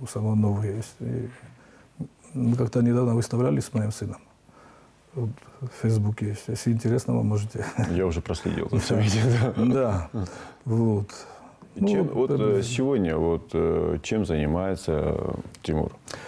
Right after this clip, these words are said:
Speaker 1: Сегодня, э,
Speaker 2: Где
Speaker 1: ну,
Speaker 2: продолжает играть?
Speaker 1: э, ну, я сегодня нигде, а, э, как бы вот,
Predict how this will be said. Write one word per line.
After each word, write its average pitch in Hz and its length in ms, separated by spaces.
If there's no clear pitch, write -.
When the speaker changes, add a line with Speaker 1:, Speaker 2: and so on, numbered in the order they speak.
Speaker 1:
Сегодня, 143 720
э, 110 160
Speaker 2:
Где 92 280
Speaker 1:
ну, 104 80
Speaker 2:
продолжает 85 480
играть? 104 420
Speaker 1:
э, 143 100
ну, 180 480
я 139 160
сегодня 139 440
нигде, 127 460
а, 123 640
э, 123 40
как 120 200
бы 120 160
вот, 117 220